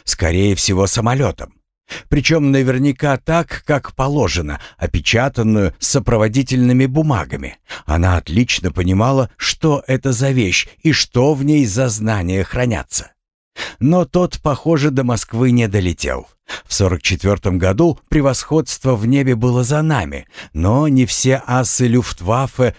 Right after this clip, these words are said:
носом в землю еще ткнулись. А свободная охота для этих стервятников являлась любимым занятием. Ну, как одна из версий.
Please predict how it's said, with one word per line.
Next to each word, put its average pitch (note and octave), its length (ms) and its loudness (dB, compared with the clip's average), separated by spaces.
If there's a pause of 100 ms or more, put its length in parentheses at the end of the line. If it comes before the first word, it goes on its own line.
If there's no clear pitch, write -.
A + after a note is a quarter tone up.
носом B2 500 2
в G2+ 40 2
землю A2 420 2
еще G#2+ 320 0
ткнулись. - 760 -4 (480)
А A2 260 0
свободная F2+ 760 0
охота B2+ 460 -2
для G2 260 0
этих G#2 240 -4
стервятников A#2+ 960 -2 (140)
являлась D3 800 2
любимым C3+ 560 2
занятием. G2 680 -4 (480)
Ну, G3 480 2
как E3+ 220 -2
одна C#3 360 2
из F#2 200 -2
версий. - 520 -4